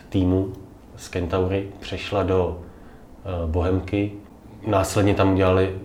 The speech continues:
Wildlands, což, eh, je jakoby kreativní sandboxová hra. Část týmu přešla taky do Bohemky, ale začala pak dělat Daisy. Takže jako Aleš Úm a Karel Šamonil dělali na Wildlands, Mirek Maněna,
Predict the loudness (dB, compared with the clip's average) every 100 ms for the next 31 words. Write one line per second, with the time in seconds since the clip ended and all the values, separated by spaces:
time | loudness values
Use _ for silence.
0 | -10 -6 -4 -2 -2 -4 -6 -10 -14 -20
1 | -20 -14 -8 -6 -6 -6 -4 -2 -4 -6
2 | -6 -2 -2 -4 -6 -4 -4 -2 -4 -4
3 | -4 -2 -2 -2 -6 -6 -8 -2 2 2
4 | 2 -4 -8 -14 -20 -20 -20 -20 -20 -20
5 | -14 0 2 2 0 0 2 2 -2 -8
6 | -18 -20 -18 -10 -8 -4 -6 -2 0 2
7 | 4 4 2 -4 -4 -4 -4 -6 -6 -6
8 | -6 -4 -2 0 0 -2 -6 -6 -8 -8
9 | -14 -20 -20 -8 -4 -4 -4 -8 -4 -2
10 | -2 -2 -4 -4 -4 -8 -6 -6 -4 -4
11 | -2 0 -2 -2 -2 -2 -4 -10 -10 -6
12 | -2 2 4 2 0 -6 -14 -18 -20 -20
13 | -20 -12 -6 -2 -2 -4 -4 -2 0 -2
14 | -4